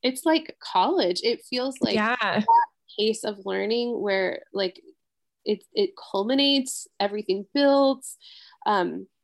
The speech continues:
Speaker 1: you've gotta have these detailed, the verbiage, like, you have to understand what a P N G file is versus,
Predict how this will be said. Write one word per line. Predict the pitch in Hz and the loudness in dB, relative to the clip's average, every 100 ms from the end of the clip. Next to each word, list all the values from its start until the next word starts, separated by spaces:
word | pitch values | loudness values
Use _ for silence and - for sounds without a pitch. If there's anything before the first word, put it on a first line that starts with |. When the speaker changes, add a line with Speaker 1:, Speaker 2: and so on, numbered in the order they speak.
| _ | _
Speaker 1:
you've | - 214 | -10 -6
gotta | 220 214 202 | 0 2 2
have | 202 185 | -2 -4
these | 185 185 175 _ | -6 -6 -8 _
detailed, | 220 240 - 240 214 196 175 | -8 -6 -4 0 2 0 -2
the | 190 175 - | -6 -6 -6
verbiage, | 190 214 233 262 262 - - - | 0 0 2 0 0 -4 -8 -8
like, | - 202 - | -6 -6 -6
you | 202 | -4
have | 196 196 | -2 -2
to | - - | -4 -6
understand | 196 196 185 - 202 202 190 - _ _ - _ _ | -6 -4 -8 -8 -6 -2 -2 -6 _ _ -20 _ _
what | 190 | -2
a | 185 - _ _ - | -2 -4 _ _ -10
P | 233 226 | -2 2
N | 233 233 | 2 2
G | 240 294 254 | 0 0 0
file | - 175 165 151 | -2 -2 -2 -2
is | 160 147 165 - | -4 -4 -6 -8
versus, | 175 180 190 185 | -6 -4 -2 -2